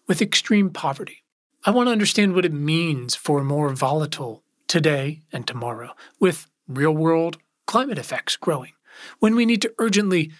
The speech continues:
mitigate to prevent more heat and sea level rise and storms,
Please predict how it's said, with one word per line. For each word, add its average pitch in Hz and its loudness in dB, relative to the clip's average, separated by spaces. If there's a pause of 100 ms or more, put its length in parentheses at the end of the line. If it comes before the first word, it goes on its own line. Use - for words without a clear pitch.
(180)
mitigate 185 0 (100)
to - -6
prevent 156 -2
more 170 2
heat - -2 (200)
and 151 2
sea 190 4
level 160 0
rise 147 -4
and 127 -6
storms, 170 -2